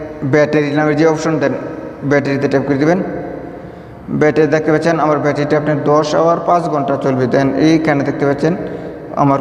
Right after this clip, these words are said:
কতগুলো আপনার ব্যাকগ্রাউন্ডে ব্যাটারি চলছে দেখতে পাচ্ছেন। Then এইখানে দেখতে পাচ্ছেন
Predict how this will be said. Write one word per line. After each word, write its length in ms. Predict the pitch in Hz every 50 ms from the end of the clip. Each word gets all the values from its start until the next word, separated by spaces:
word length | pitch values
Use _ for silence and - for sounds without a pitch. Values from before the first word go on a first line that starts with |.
| 135
কতগুলো 440 | 160 160 156 160 - 175 165 165 160 160
আপনার 180 | 147 156 151 131 143
ব্যাকগ্রাউন্ডে 380 | 143 135 123 143 139 139 135 135 131
ব্যাটারি 240 | 139 135 123 131 127 156 151
চলছে 220 | 147 143 - 156 175 226 - - - - -
দেখতে 160 | 135 - - 123
পাচ্ছেন। 240 | 127 - - 160 202 - - - - - - - - - - - 131
Then 140 | 139 135 - - 147
এইখানে 220 | 156 147 160 156 143 143
দেখতে 140 | 139 - 143
পাচ্ছেন 240 | 143 139 - 156 156